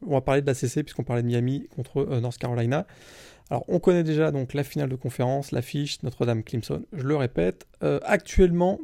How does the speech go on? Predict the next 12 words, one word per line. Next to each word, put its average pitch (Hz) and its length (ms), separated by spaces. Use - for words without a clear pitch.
pendant 156 180
qu'on 147 240
enregistre 143 400
cette - 200
<laughs> - 40
émission, 180 460
il - 20
y 147 40
a 135 40
Pittsburgh, 165 380
Georgia 151 260
Tech. 208 300